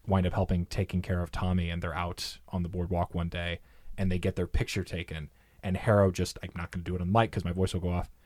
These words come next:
but he turns in profile, so you only see the intact side of his face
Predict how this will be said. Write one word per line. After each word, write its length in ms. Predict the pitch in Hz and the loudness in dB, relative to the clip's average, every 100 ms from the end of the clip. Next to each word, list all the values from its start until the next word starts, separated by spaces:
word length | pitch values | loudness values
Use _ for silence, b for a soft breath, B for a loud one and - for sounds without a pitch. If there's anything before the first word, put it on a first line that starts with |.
| b b - | b b 0
but 80 | |
he 80 | 95 | 2
turns 300 | - 117 98 | 6 6 6
in 80 | 90 | 2
profile, 540 | - 85 - 73 76 - _ _ _ | -2 -4 -4 -4 -6 -8 _ _ _
so 120 | - 104 | 2 6
you 140 | 98 - | 6 4
only 240 | 98 92 | 4 4
see 440 | - - 87 85 - _ _ _ _ - | 0 0 -2 -2 -8 _ _ _ _ -6
the 160 | 92 87 | -2 0
intact 400 | 87 92 85 - | 0 0 -2 -2
side 260 | 98 85 | -2 -2
of 40 | 80 | -2
his 140 | 82 | -6
face 480 | - 82 80 - - | -2 0 -2 -6 -12